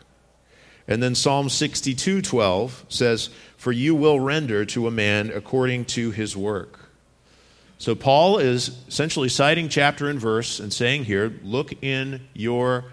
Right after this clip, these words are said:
Hebrew Bible." He's saying, "Look here and you can see, O you who would consider yourselves to be exempt from the judgment of God because you are among the Hebrew nation, you can see in your Hebrew Bible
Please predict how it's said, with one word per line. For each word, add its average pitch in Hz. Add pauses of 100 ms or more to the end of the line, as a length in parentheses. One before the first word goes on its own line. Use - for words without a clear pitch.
(240)
Hebrew 123
Bible." 110 (1400)
He's 110
saying, 127
"Look 156
here 131
and 110
you 135
can 143
see, 113 (720)
O 123
you 135
who 127
would 113
consider 143
yourselves 135
to 120
be 117
exempt 113
from 120
the 110
judgment 127
of 101
God 123
because 117
you 117
are 110
among 120
the 113
Hebrew 117
nation, 117
you 120
can 107
see 147
in 117
your 123
Hebrew 131
Bible 113